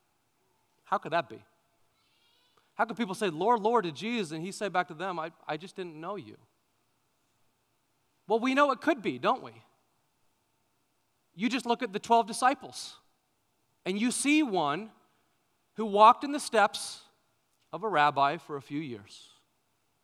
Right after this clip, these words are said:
You see one who saw the wonderful miracles that Jesus did. Maybe he even did some miracles of his own. We don't know. But he was there with Jesus for those three and a half years. He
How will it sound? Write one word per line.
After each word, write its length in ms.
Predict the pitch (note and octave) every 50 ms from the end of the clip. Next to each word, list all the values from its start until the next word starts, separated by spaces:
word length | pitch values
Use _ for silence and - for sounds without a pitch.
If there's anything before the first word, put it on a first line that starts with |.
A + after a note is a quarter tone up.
| _ _ _ _ _ _ _ _ -
You 80 | D#3+
see 180 | - - B3 C#4
one 440 | C4+ A#3+ A3+ G3 F3+ F#3+ A3+ A#3 G#3+ - - _ _ _ _ _ _ _ _ _ _ _ _ _ -
who 120 | G3+ G#3
saw 480 | - - B3 B3 B3 B3+ A#3+ G3 E3 D3+
the 360 | D3 E3 F#3 F3+ F3 F3 D#3+ - - E3 E3
wonderful 340 | G#3 B3+ C#4 - - A#3+
miracles 500 | G#3+ G#3+ A3 A#3 A#3+ A#3 - F#3+ E3+ D3 C3+
that 100 | E3 D3+
Jesus 320 | C3+ F#3+ G#3 G3+ F3+ C#3
did. 260 | B2+ A3 A#3 G3 D#3+
Maybe 240 | F3 G#3+ B3+ C4+ C4
he 140 | A#3+ B3+ B3+
even 180 | A#3 G3+ G#3+ F#3+
did 240 | F3 G#3+ A3 -
some 340 | - - - A3 G#3+ G3+ G3
miracles 440 | G3 A3 A#3+ B3 A#3 A#3 A3+ F#3 F#3+
of 60 | F3
his 120 | F3 E3 E3
own. 320 | G#3+ B3+ B3 F#3 D3 C#3
We 100 | E3 A3
don't 260 | A#3+ G#3 F#3 F3 E3+
know. 440 | G3 A#3 B3+ - D#3+ B2+ A#2+ C3 B2 _ _ _ _ _ _ _ _ _ _ _ _ _ _ -
But 120 | G3+ G3
he 120 | D3+ F#3+ A3+
was 140 | A3 F#3
there 160 | D3+ A3 A#3+ B3+
with 160 | A#3+ G#3+ -
Jesus 400 | - A3 B3+ B3+ A3 A3+ F#3+ D3+
for 280 | - - G3+ G3+ G3+
those 380 | F3 F#3+ G3 F#3+ F#3 - - - _ _
three 200 | - F3+ G3 G#3
and 80 | G3+ G3
a 60 | F#3+
half 240 | F#3+ G3 F3+ - -
years. 480 | F#3 G#3 A#3 A3+ F#3+ C#3 B2 C3 - -
He 220 | G#3 G#3+ G3+